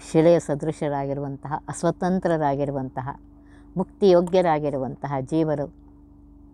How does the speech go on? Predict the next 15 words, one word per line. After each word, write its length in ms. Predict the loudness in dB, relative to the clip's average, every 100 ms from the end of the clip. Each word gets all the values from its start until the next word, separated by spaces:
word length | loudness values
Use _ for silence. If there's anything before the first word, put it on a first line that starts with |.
| -20 -20 -20 -20 -20 -20 -4 0
ಸಕಲ 420 | 2 4 4 4
ಕರ್ಮವು 460 | 2 0 -2 -4
ಏನ್ 220 | -2 -2 -2
ಮಾಡ್ಬೇಕು? 340 | -4 -8 -8
ನಾವೆಲ್ಲ 380 | -6 -4 -2 -2
ಅವನ 160 | -2 -2
ಅಧೀನದಲ್ಲಿದ್ದೇವೆ, 800 | -2 -2 -2 -2 -4 -8 -12 -18 -20 -20 -20 -20 -20 -20 -20 -12
ನಾವೆಲ್ಲ 300 | -8 -4 0 0 -2
ಅಸ್ವತಂತ್ರರಾಗಿದ್ದೇವೆ. 1000 | 0 0 2 -2 0 0 0 -4 -8 -16 -20 -20 -20 -20 -20 -20 -20 -20 -20 -20 -20 -20 -20 -20 -20 -20 -20 -20 -20 -20 -20 -10
ಆದ್ದರಿಂದ 440 | -6 2 4 4 0
ಮುಕ್ತಿಯನ್ನು 600 | 0 -4 -2 2 2 2
ಬಯಸುವಂತಹ 760 | 2 2 2 -2 -2 0 2 2
ಸಕಲ 420 | 2 2 4 6 6
ಜೀವರು 420 | 4 4 2 -4 -14 -20 -20 -18 -4
ಸಕಲ 320 | -2 2